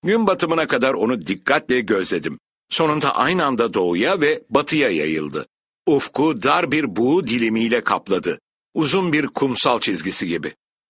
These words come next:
Derken ayın koyu kızıl rengi ve denizin tuhaf özelliği çekti dikkatimi. Deniz hızlı bir değişim geçiriyordu.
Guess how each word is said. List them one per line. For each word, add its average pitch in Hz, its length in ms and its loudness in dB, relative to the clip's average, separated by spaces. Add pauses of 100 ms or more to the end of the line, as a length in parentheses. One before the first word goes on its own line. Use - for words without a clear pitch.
(120)
Derken 175 560 0
ayın 120 360 0
koyu 120 360 -2
kızıl 117 360 -2
rengi 87 420 -2
ve 123 180 0
denizin 120 440 0
tuhaf 139 320 0
özelliği 101 540 -2
çekti 92 340 -4
dikkatimi. 87 560 -4 (500)
Deniz 151 320 0
hızlı 117 300 0
bir 175 160 0
değişim 165 380 0
geçiriyordu. 73 680 -6